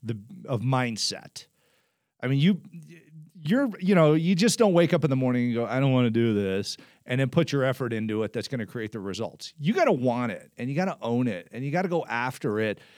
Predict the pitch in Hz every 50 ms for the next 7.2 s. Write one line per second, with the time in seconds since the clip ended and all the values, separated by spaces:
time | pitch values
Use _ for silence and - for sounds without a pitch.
0 | - _ _ - - 139 127 170 175 185 226 208 226 208 190 170 151 - 175 165
1 | 156 143 131 120 - - 127 120 123 135 135 - 139 135 131 123 123 123 117 104
2 | - - - - - 135 127 120 110 101 87 87 - _ _ _ _ _ _ _
3 | _ _ _ - 160 156 151 151 151 147 147 - - - _ _ - 160 170 160
4 | 156 175 175 170 185 233 254 240 170 147 170 156 143 135 - - - - - -
5 | - _ _ _ - 123 110 101 139 156 143 - - - - 127 123 127 135 139
6 | 139 143 151 160 165 156 123 - - - - 123 107 98 92 92 104 107 120 120
7 | 110 - - -